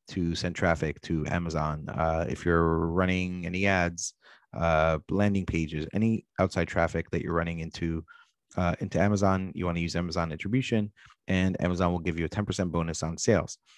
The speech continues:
Um, the ten percent bonus will be, uh, credited to your account after two months. The reason they're doing that is to make sure customers have not returned the product and that they're, they're paying you on it.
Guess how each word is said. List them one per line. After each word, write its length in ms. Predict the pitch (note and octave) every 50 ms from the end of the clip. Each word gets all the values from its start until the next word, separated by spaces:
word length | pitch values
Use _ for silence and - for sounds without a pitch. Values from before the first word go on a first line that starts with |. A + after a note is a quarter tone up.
| _ _ _ -
Um, 240 | F2 F2 E2 E2+ E2
the 80 | F#2
ten 180 | - - A#2 A2
percent 260 | - - - A2 F#2+
bonus 360 | F2+ G2+ G2 F#2+ F#2+ - -
will 100 | F#2 F2
be, 480 | D#2+ D#2 F2 E2+ E2 E2+ E2 E2+ E2+ - -
uh, 200 | F2 E2 - F2+ -
credited 420 | - - - G2+ G2 F#2 F#2+ F2+ -
to 80 | - -
your 100 | E2+ E2
account 380 | - - - F2+ F2 E2+ E2 -
after 580 | - E2 E2+ F2 - - - E2+ F2 E2+ F2 - _
two 220 | - - G2+ F#2
months. 340 | E2+ F#2+ A2+ B2 A#2+ A2+ -
The 80 | - E2+
reason 220 | E2+ E2 F2 E2+
they're 120 | E2+ E2 D#2+
doing 280 | E2 F#2+ G2 F#2 F2+
that 220 | F2 E2+ E2+ E2+ - - - - - - _
is 340 | - D#2+ E2+ E2+ F2 E2+ - -
to 120 | - E2
make 180 | E2 E2 D#2+ -
sure 420 | - F2+ F2 E2 D#2+ E2 E2 E2 -
customers 400 | - D#2 - - E2 E2 E2 D#2 -
have 120 | D#2+ D#2+
not 160 | E2 C#2 -
returned 300 | - F2 - - E2+ D#2+
the 60 | D#2
product 440 | - - D#2+ E2 D2+ D2+ D#2+ - -
and 120 | D#2+ D#2+ D2+
that 140 | D2+ D2+ - -
they're, 340 | D2+ D2 D#2 D#2 D2+ - -
they're 140 | - E2+ D#2+
paying 240 | - - B2+ A#2 A2+
you 140 | G#2 G#2 G2+
on 140 | G2 F#2+
it. 180 | F#2 F2 - -